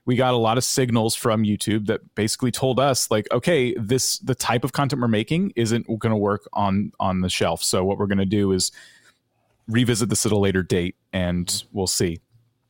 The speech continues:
It's not going to be for everybody, and that's okay. Uh, I would say that the community tab, which you unlock at a thousand subscribers, uh, is something everyone should use. However, some people just don't want to. They don't,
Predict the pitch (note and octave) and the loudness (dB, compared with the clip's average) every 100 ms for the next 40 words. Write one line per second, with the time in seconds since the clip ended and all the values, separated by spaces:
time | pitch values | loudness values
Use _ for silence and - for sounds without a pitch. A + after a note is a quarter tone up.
0 | _ - - B2+ G#2 A#2+ A2+ A#2 B2+ G#2 | _ -14 -2 -2 0 2 2 2 0 0
1 | B2 A#2 G#2 A2+ G#2+ - A2+ G#2 G2+ G2+ | 0 2 2 2 0 0 0 0 0 0
2 | G2 F2+ F2 F2+ F#2+ C#3+ E3 C#3+ - B2+ | 0 0 0 0 0 0 0 0 0 -2
3 | D2 - - - - - - G2 - A2+ | -4 -10 -18 -20 -20 -6 -2 0 0 0
4 | C3+ A#2+ - C3 B2+ B2 A#2+ - - _ | 0 0 0 2 2 0 -2 -8 -20 _
5 | _ - C3 C#3 F#3 E3+ A#2 F2+ C#2+ - | _ -4 0 2 4 2 0 -2 -4 -10
6 | - A2 - B2+ B2+ A#2+ A#2+ A#2 A2 A2 | -6 -4 0 0 2 0 0 0 0 -4
7 | A2+ D#3+ B2+ F2 - - _ _ - A#2 | -2 0 0 -2 -6 -10 _ _ -4 -2
8 | A2 G2 B2 D#3+ D#3+ C#3 D3 C#3+ C3 C3 | 0 0 0 -2 0 2 2 2 0 0
9 | D#3 G2 - B2 C3+ C3+ - C3+ C#3+ - | 0 0 0 0 0 0 0 0 -2 -2
10 | C#3+ C#3+ A#2+ C3+ C3 - C3+ B2+ C3 _ | -4 -4 -2 -2 -4 -4 -2 0 -2 _
11 | _ _ F2+ F2+ E3+ - - E2+ G2+ A2 | _ _ -10 -4 -4 -4 -6 -4 -2 -2
12 | A#2+ | -2